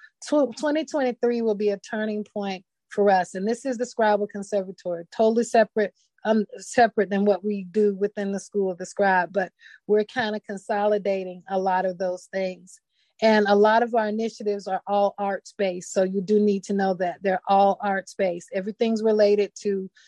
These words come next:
some type of, um, writing, publishing, even the business ideas and the things that we put together. I've already been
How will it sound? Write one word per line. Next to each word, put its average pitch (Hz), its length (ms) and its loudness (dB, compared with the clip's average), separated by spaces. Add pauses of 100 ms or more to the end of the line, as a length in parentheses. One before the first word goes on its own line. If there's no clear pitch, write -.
(140)
some 220 280 0
type 202 360 -2
of, 196 300 -2
um, 190 320 -8
writing, 220 720 2 (400)
publishing, 220 920 -4 (300)
even 233 280 0
the 220 80 -2
business 220 520 -2
ideas 190 600 -4
and 196 120 -10
the 190 140 -10
things 214 300 0
that 190 180 0
we 202 200 -6
put 190 180 -4
together. 190 420 2
I've 185 180 2
already 196 300 2
been 190 280 -16